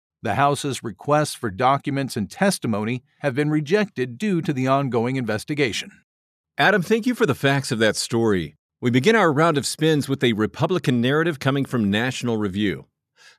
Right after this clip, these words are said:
Speaker 2: The Biden administration is playing political games and is abusing its control over the Department of Justice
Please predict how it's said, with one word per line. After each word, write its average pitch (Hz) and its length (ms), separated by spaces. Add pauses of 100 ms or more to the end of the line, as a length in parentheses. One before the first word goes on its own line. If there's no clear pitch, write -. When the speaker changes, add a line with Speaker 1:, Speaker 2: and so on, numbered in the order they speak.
Speaker 2:
The 110 80
Biden 135 280
administration 147 640
is 117 140
playing 143 380
political 120 500
games 117 520
and 85 140
is 80 100
abusing 123 480
its 107 120
control 107 560
over 101 120
the 98 60
Department 110 380
of 80 100
Justice - 560